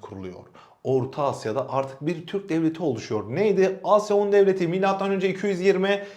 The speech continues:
iki yüz on altı yılları arasında kurulmuş. Tamam mı? Orhun ve Selenga ırmakları civarında başkenti Ötüken'dir. Kurucusu kimdir? Teoman'dır. Çinlerle mücadele etmişlerdir.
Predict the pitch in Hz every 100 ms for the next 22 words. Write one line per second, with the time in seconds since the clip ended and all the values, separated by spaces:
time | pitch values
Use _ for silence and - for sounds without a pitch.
0 | - - 156 - 202 196 202 175 208 190
1 | 196 190 196 196 190 185 202 190 208 196
2 | 185 190 208 - - - - - - _
3 | - 190 226 214 185 117 - - - -
4 | 202 220 190 208 202 214 208 202 214 208
5 | 208 190 190 185 190 170 196 185 180 214
6 | 143 123 180 214 208 - 196 185 190 226
7 | - - 180 185 214 208 214 202 202 196
8 | 208 180 - - - - - 220 220 208
9 | 202 202 226 220 - 220 220 214 170 -
10 | - - _ - 147 170 180 185 165 190
11 | 202 190 170 127 - 190 185 202 196 196
12 | 185 180 180 185 202 202 190 196 202 180
13 | 151 131 -